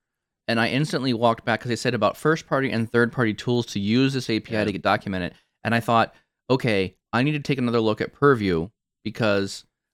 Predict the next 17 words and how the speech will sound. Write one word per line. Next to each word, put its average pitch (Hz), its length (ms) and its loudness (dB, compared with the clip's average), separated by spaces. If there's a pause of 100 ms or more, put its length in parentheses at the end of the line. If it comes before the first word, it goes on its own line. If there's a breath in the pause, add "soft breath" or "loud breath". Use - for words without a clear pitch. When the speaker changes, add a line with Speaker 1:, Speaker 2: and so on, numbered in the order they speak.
(120)
Speaker 1:
I 117 60 2
wanna 131 220 2
see 135 160 -4
the 120 80 -4
cost 160 340 0
structure." 95 640 -4
I've 117 140 0
heard, 196 320 4
I've 120 160 2
heard 190 220 0
things 135 200 0
about 110 240 -2
Purview, 131 320 0
which 107 160 -2
is 104 80 -6
a, 107 180 -2
a, 107 180 -2